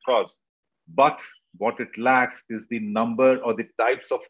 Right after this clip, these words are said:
cones which are responsible for color vision. So the, uh, correct answer is the mantis shrimp, and here is the animal. It's a very colorful, beautiful animal that rests at the bottom, the sea rocks of the sea, and these are the two eyes that protrude,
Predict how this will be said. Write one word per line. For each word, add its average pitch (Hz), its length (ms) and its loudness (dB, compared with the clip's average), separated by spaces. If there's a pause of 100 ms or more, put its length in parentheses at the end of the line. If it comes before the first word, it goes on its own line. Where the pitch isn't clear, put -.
(140)
cones 170 420 2
which 127 160 -6
are 120 60 -2
responsible 110 680 -6
for 104 140 -6
color 110 200 2
vision. 104 300 -6
So - 80 -12
the, - 160 -10 (100)
uh, 117 60 -10
correct 143 360 4
answer 131 380 2
is 120 380 2 (500)
the 131 140 4
mantis 175 460 4
shrimp, 135 420 -4
and 110 200 -4
here 143 160 0
is 147 100 -4
the 165 120 -4
animal. 160 480 -2
It's - 160 -18
a 98 140 -14
very 175 300 6
colorful, 147 460 2 (160)
beautiful 143 600 0 (100)
animal 131 400 2
that 117 220 2 (200)
rests - 480 0
at 117 200 -2
the 113 80 -2 (120)
bottom, 135 440 0 (440)
the 110 80 -2
sea 135 240 -2
rocks 123 260 4
of 120 80 0
the 110 80 -4
sea, 131 240 -2
and 117 160 2
these 135 220 6
are 131 80 4
the - 160 -6
two 127 180 0
eyes 117 320 4
that - 180 -4
protrude, 175 600 2